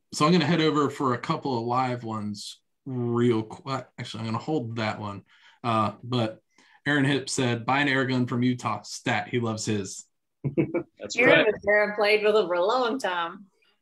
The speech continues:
Speaker 1: Mm-hmm.
Speaker 2: And get one Aaron Hips barrel tuners for it, 'cause that's even more dope. So, yeah, get it today. <laughs>
Speaker 1: Today, right, right now. Go to, what's the website?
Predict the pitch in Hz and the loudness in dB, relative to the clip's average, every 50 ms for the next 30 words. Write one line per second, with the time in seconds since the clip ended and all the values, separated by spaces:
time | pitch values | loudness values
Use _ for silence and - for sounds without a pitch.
0 | _ _ _ _ _ - - 156 165 170 180 185 185 180 185 202 285 - - _ | _ _ _ _ _ -2 2 4 6 6 6 8 8 6 6 4 2 -6 -14 _
1 | _ - 135 139 135 - _ _ _ _ _ _ _ _ _ _ _ _ _ _ | _ -8 -6 -6 -6 -8 _ _ _ _ _ _ _ _ _ _ _ _ _ _
2 | _ _ _ - - 110 113 120 131 127 123 127 127 123 120 120 117 113 113 110 | _ _ _ -10 -8 -6 -6 -6 -6 -4 -2 0 0 0 0 0 0 -2 -2 -4
3 | 104 - - 110 110 110 104 92 98 101 90 87 87 90 - 92 87 76 - _ | -4 -6 -4 -2 -2 -2 -2 -4 -6 -8 -8 -8 -10 -10 -10 -8 -10 -10 -10 _
4 | _ _ _ _ _ _ _ _ - 104 98 - 104 101 101 - 113 101 98 95 | _ _ _ _ _ _ _ _ -16 -12 -6 -6 -6 -6 -6 -6 -8 -8 -8 -8
5 | 98 98 104 101 98 95 - _ _ _ _ _ _ - - 80 85 87 - _ | -8 -6 -6 -8 -8 -10 -12 _ _ _ _ _ _ -12 -10 -10 -10 -10 -12 _
6 | _ _ _ - - - 147 104 98 - _ _ _ _ - 110 120 127 123 - | _ _ _ -14 -6 -6 -4 -6 -6 -12 _ _ _ _ -6 -2 0 0 0 0
7 | - - _ _ _ _ _ _ _ _ _ _ _ _ _ _ _ _ _ _ | -4 -10 _ _ _ _ _ _ _ _ _ _ _ _ _ _ _ _ _ _
8 | _ _ - 123 123 123 - - 107 101 110 117 101 - _ _ _ _ _ _ | _ _ -6 -4 -4 -2 -4 -4 -4 -4 -4 -4 -6 -10 _ _ _ _ _ _
9 | _ _ _ _ _ _ _ - 101 - - 123 104 120 123 147 143 104 101 104 | _ _ _ _ _ _ _ -8 -6 -4 -2 0 0 2 2 2 2 0 0 0
10 | 127 147 156 151 - 123 143 160 175 143 139 143 165 156 - - - _ _ - | 0 0 0 0 -2 0 0 0 0 0 0 0 0 0 0 -2 -8 _ _ -4
11 | - 139 156 165 - - 160 156 147 147 160 - - 139 123 127 160 170 165 - | 0 0 0 0 -2 -2 -4 -4 -2 -4 -6 -6 -4 -4 -2 0 -2 -2 -2 -4
12 | - 185 190 226 | -2 -2 -2 -2